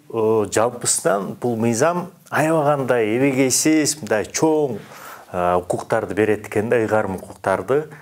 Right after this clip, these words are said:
өкмөткө берет экен. Эч кандай жогорку кеңештин, э, макулдугу жок эле, м, көп нерсени жасай алат экен да. Бул, э, салыктык режимди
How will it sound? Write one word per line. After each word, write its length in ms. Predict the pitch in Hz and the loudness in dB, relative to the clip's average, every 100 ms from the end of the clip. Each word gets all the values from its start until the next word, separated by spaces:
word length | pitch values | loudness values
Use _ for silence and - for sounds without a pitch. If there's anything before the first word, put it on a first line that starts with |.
| - 104 | -8 -6
өкмөткө 480 | - 120 107 - | -2 -4 -2 -4
берет 260 | 87 80 - | -4 -6 -10
экен. 200 | - - - _ - | -14 -16 -18 _ -4
Эч 200 | 123 - | -4 -2
кандай 380 | 113 110 113 101 | -2 0 0 0
жогорку 400 | 104 113 - 113 | 2 2 0 -4
кеңештин, 540 | 110 107 - 113 95 - - - - - | 0 0 -4 -6 -6 -10 -16 -18 -18 -4
э, 280 | 90 87 85 | 0 0 2
макулдугу 680 | 104 - 110 98 101 90 | -2 -2 -4 0 0 0
жок 340 | 85 113 113 107 | 0 0 0 0
эле, 440 | 107 131 156 160 - - - _ | 2 2 0 -4 -14 -18 -18 _
м, 800 | 95 90 90 90 90 90 90 87 85 | -6 -2 -2 -2 -2 -2 -4 -6 0
көп 360 | 147 180 170 110 | 2 2 0 0
нерсени 520 | 107 107 101 98 90 | 0 0 -4 -4 -4
жасай 320 | 92 - 95 | -4 -2 0
алат 240 | 90 82 - | 0 -2 -6
экен 280 | 90 85 | -10 -4
да. 200 | 104 147 - - - - _ | -4 -4 -8 -20 -20 -20 _
Бул, 540 | 98 92 85 107 87 87 | -2 -2 -4 -4 -2 0
э, 40 | |
салыктык 680 | - 104 104 104 - 110 - | 0 0 0 -2 -8 -6 -2
режимди 760 | 101 101 104 101 107 107 101 | -2 0 -2 -2 0 0 -2